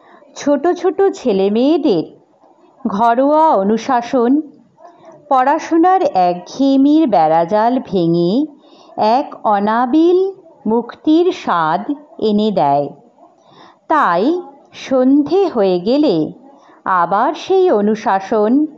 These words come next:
সেই বিধিনিষেধের গণ্ডি, সেই একঘেয়ে চার দেওয়ালের জীবনের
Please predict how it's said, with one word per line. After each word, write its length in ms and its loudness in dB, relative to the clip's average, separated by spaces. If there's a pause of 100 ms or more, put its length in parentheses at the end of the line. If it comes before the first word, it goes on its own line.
(380)
সেই 440 2
বিধিনিষেধের 920 0
গণ্ডি, 680 0 (400)
সেই 560 0
একঘেয়ে 840 0 (340)
চার 420 0
দেওয়ালের 580 2
জীবনের 560 0